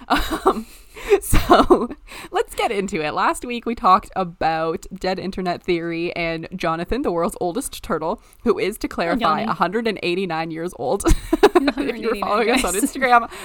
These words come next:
Speaker 1: we could not figure out, I could not figure out the age of this goddamn turtle,
Speaker 2: <laughs>
Speaker 1: but I got it down now. He's old as fuck. That's all that matters. So the first question on the poll was, "Do you think bots are making content on social media?"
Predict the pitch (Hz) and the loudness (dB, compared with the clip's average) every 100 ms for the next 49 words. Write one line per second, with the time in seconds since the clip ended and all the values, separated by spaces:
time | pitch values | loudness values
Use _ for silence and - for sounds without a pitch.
0 | 262 262 - 196 170 - 190 175 165 156 | -2 0 2 2 2 2 0 0 2 0
1 | - 196 202 165 - 190 156 120 147 - | 0 -4 -4 -6 -4 -4 -4 -6 -4 -6
2 | 160 165 180 185 - - 339 190 220 - | -6 -6 -6 -6 -8 0 2 2 -4 -2
3 | 262 - - 233 494 403 339 320 339 381 | 2 4 2 2 2 4 4 4 8 8
4 | 466 - 311 330 277 233 220 240 392 302 | 8 2 2 2 0 0 0 -2 -2 -2
5 | 302 - 311 320 294 311 233 185 - 247 | -2 -4 -4 -4 -6 -6 0 0 -2 -10
6 | 226 226 190 82 104 160 226 - - - | -6 -6 -6 -8 -6 -6 -8 -12 -20 -12
7 | - 320 320 285 381 - 277 - 233 190 | -6 -4 0 0 0 0 0 0 -2 -2
8 | 170 - 170 160 151 - - 240 - - | -2 -2 0 0 0 -2 -4 -8 -12 -20
9 | - - - - 202 269 - 330 370 - | -20 -20 -12 -6 -2 -2 -2 -2 -4 -12
10 | 185 160 160 240 - - 185 170 170 185 | -4 0 0 0 -6 -4 -2 -2 -6 -6
11 | 180 156 156 - 247 311 - 185 - 190 | -6 -6 -4 -2 0 0 0 -2 0 0
12 | 202 156 156 202 339 | 0 -4 -4 -2 -2